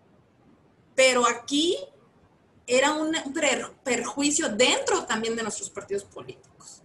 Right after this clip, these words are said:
Nos estaban perjudicando dentro de nuestros esta-, de nuestros, uh, partidos políticos porque no nos estaban dando nuestros derechos políticos electorales. Tuvimos que ir a impugnar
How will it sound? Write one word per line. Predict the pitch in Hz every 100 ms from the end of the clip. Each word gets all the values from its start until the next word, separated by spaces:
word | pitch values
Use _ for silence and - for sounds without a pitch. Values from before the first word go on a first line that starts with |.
| - -
Nos | - 240
estaban | 247 285 349
perjudicando | 320 302 226 - 262 262
dentro | 214 294 440 466
de | 294
nuestros | 240 214
esta-, | - 220 -
de | 202 214 202
nuestros, | 196 202 - 196 -
uh, | 190 190 -
partidos | 196 - 277
políticos | - 233 285 294
porque | 240 240 240
no | 247 277 294
nos | 339 359 285
estaban | - 254 269 269
dando | 277 269 269 302 - - -
nuestros | 220 - 226
derechos | 233 233 247 294
políticos | 294 240 262 269 277
electorales. | 220 196 190 185 190 208
Tuvimos | 226 226 254
que | -
ir | 262
a |
impugnar | 277 269 202 196 220 262 -